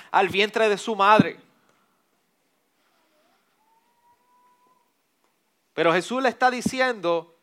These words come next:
que no se trata de nacer de la carne,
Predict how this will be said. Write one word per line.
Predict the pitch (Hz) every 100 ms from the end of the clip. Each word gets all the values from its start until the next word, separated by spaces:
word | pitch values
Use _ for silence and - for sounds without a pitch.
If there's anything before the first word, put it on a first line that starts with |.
| _ _
que | - 147
no | 185
se | 226
trata | 214 208 185 165 156
de | 151
nacer | 139 - - 180 139 139 _ _ _ _ _ _ _ _ _ -
de | 143
la | 160
carne, | 165 180 165 117